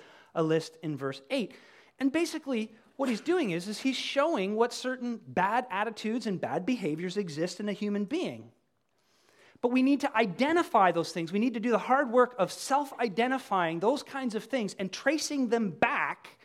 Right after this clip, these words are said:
to the root problem underneath them. So let me, let me give you an example. Let's say you have someone and you say, "Okay, let's, let's talk about what your problems are." And, and they say, "Okay, um, well,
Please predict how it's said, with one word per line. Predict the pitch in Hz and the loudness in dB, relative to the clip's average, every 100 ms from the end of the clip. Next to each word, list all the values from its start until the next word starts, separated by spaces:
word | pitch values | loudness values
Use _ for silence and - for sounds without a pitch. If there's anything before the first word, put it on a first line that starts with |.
| _ _ - - - | _ _ -20 -20 -4
to | - | 0
the | 220 | 2
root | 196 190 320 - | 2 4 4 4
problem | - 240 247 247 170 190 | 0 2 4 4 2 -2
underneath | 202 220 247 254 | -4 -2 -2 -4
them. | - - | -6 -12
So | - 202 | 0 4
let | 247 | 4
me, | 262 | 2
let | 226 233 | -2 -2
me | |
give | 208 226 | 0 -2
you | 202 | -2
an | 175 | -8
example. | 156 - 120 117 | -10 -10 -10 -6
Let's | 139 262 - | 0 0 0
say | 247 226 | -2 0
you | 202 | 0
have | 180 180 | -2 -4
someone | - 170 160 151 151 _ _ _ _ _ _ _ _ _ _ _ _ _ _ _ _ - | -6 -4 -4 -4 -8 _ _ _ _ _ _ _ _ _ _ _ _ _ _ _ _ -10
and | 185 | -8
you | 175 | -6
say, | 202 202 | -4 -2
"Okay, | 214 147 | -2 -4
let's, | 135 214 - | -2 -2 -4
let's | 233 226 | -6 -6
talk | - 220 208 | 0 -2 0
about | 180 | -4
what | 165 160 | -4 -6
your | 147 | -8
problems | - 123 113 110 | -6 -6 -6 -12
are." | 104 - | -18 -18
And, | 151 151 151 - | -12 -12 -12 -10
and | 160 160 - _ _ _ | -8 -10 -14 _ _ _
they | 170 | -6
say, | 175 180 170 | -4 -4 -2
"Okay, | 208 214 147 139 147 - _ _ | -2 -2 -4 -6 -8 -16 _ _
um, | 170 165 160 160 - - | -4 -4 -2 -6 -10 2
well, | 185 233 262 | 4 4 0